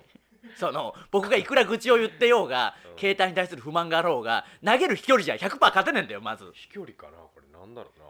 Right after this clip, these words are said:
Speaker 2: 愚痴のセンスとかじゃないだろ、だって。
Speaker 1: うん、多分ね。
Speaker 2: 飛距離だろ、絶対。
Speaker 1: うん。
Speaker 2: それは無理だよ、そんなの。
Speaker 1: パフォーマンスは二の次みたいなことでしょ、多分、要はね。
Speaker 2: いや、そうそうそう。ただフィンランド旅行行ってるだけだよ、そんなの。
Speaker 1: うん。
Speaker 2: そんなんだって、ソフトボール投げとかもそんな得意じゃなかったのに、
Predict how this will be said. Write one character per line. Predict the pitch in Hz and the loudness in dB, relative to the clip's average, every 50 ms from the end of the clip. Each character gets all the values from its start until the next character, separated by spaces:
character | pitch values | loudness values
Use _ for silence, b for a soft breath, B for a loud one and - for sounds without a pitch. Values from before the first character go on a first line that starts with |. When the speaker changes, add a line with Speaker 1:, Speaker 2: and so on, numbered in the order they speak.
| - - | -16 -16
Speaker 2:
愚 | 175 - | -14 -12
痴 | - 277 285 | -10 -8 -4
の | 302 294 294 277 262 262 269 226 226 208 | -2 0 0 0 0 -2 -4 -6 -8 -8
セ | - 294 | -6 -6
ン | 285 226 | -6 -6
ス | - | -6
と | - 202 | -10 -12
か | 107 | -12
じ | 101 107 | -6 -2
ゃ | |
な | 175 247 | 0 0
い | 240 | 0
だ | 139 | 0
ろ、 | 113 101 | -4 -10
だ | 95 95 | -14 -16
っ | - | -16
て。 | - | -16
Speaker 1:
う | 92 87 - - | -16 -16 -16 -16
ん、 | 82 | -18
多 | - - 120 | -14 -12 -12
分 | 95 82 76 78 | -12 -14 -16 -16
ね。 | 120 135 104 - _ _ _ _ | -16 -16 -16 -16 _ _ _ _
Speaker 2:
飛 | - - - | -20 -4 0
距 | 370 | 0
離 | 381 285 175 | 0 0 0
だ | - 104 | -6 -12
ろ、 | 104 | -14
絶 | - 113 104 - _ - | -14 -16 -18 -18 _ -18
対。 | 95 87 - - | -16 -16 -16 -18
Speaker 1:
う | - | -20
ん。 | 85 85 80 76 71 67 _ _ _ _ _ _ | -20 -20 -20 -20 -20 _ _ _ _ _ _ _
Speaker 2:
そ | - 202 | -6 -6
れ | 175 | -6
は | 160 | -4
無 | 220 339 370 | -4 -4 -4
理 | 285 170 | -4 -4
だ | 113 80 | -6 -10
よ、 | - - _ _ _ _ _ | -14 -18 _ _ _ _ _
そ | - 117 - - - | -18 -18 -14 -12 -12
ん | |
な | - 92 | -12 -14
の。 | 87 67 _ _ | -14 -18 _ _
Speaker 1:
パ | - 110 | -16 -14
フ | 110 131 | -12 -10
ォ | 139 139 | -10 -8
ー | |
マ | 139 139 | -8 -10
ン | 139 | -10
ス | 139 143 | -10 -10
は | 135 | -10
二 | 120 117 123 | -10 -10 -12
の | 131 131 | -12 -14
次 | 107 107 127 131 | -14 -16 -16 -18
み | 113 90 | -18 -18
た | 80 | -18
い | 73 | -20
な | 73 73 73 71 71 69 69 67 _ _ _ 95 | -20 -20 -20 -20 -20 -20 _ _ _ _ _ _
こ | _ 98 | _ -20
と | 82 95 | -20 -20
で | 85 82 | -20 -18
し | 139 | -16
ょ、 | 151 | -12
多 | 143 127 101 | -10 -10 -10
分、 | 85 80 80 | -12 -16 -20
要 | 82 82 78 | -20 -20 -20
は | 78 | -16
ね。 | - - | -14 -12
Speaker 2:
い | |
や、 | 147 123 - | -12 -12 -12
そ | - 131 117 | -12 -12 -12
う | 117 | -12
そ | - 120 | -14 -18
う | |
そ | 104 110 | -18 -14
う。 | 104 | -14
た | 170 | -12
だ | 156 131 | -12 -10
フ | 143 | -12
ィ | 170 190 | -12 -12
ン | 202 | -12
ラ | 214 | -12
ン | 208 | -10
ド | 202 202 | -10 -10
旅 | 233 220 | -10 -10
行 | - | -12
行 | 196 | -16
っ | - | -18
て | - | -16
る | 135 | -14
だ | 131 160 | -12 -10
け | 214 | -10
だ | 196 | -10
よ、 | 113 107 | -10 -12
そ | 98 | -14
ん | 98 | -16
な | 92 90 | -20 -20
の。 | 90 87 - _ | -20 -20 -20 _
Speaker 1:
う | b | b
ん。 | 78 b b b b b | -20 b b b b b
Speaker 2:
そ | _ - 277 330 | _ -6 -6 -6
ん | 349 349 | -2 0
な | 320 294 | 0 0
ん | 170 | 2
だ | 151 156 | 0 -2
っ | - - _ | -4 -4 _
て、 | - 139 117 110 107 107 104 104 101 117 110 107 104 104 101 101 101 104 104 | -8 -6 -6 -6 -8 -8 -8 -8 -8 -8 -10 -10 -12 -12 -14 -14 -16 -18 -12
ソ | - 156 165 | -12 -10 -6
フ | 190 | -6
ト | 233 | -4
ボ | 226 240 247 | 0 0 0
ー | 247 | 0
ル | 247 220 | 0 -2
投 | 208 170 | -4 -4
げ | 151 | -4
と | 135 131 | -8 -10
か | 117 | -14
も | 104 110 | -18 -18
そ | - 113 | -18 -18
ん | 117 117 113 | -18 -16 -16
な | 113 107 | -16 -16
得 | - 123 101 117 120 | -16 -18 -18 -18 -18
意 | |
じ | 104 98 | -18 -18
ゃ | |
な | 107 104 | -16 -16
か | 104 | -16
っ | 107 _ | -16 _
た | 120 | -18
の | 98 92 | -20 -20
に、 | 90 87 85 | -20 -20 -20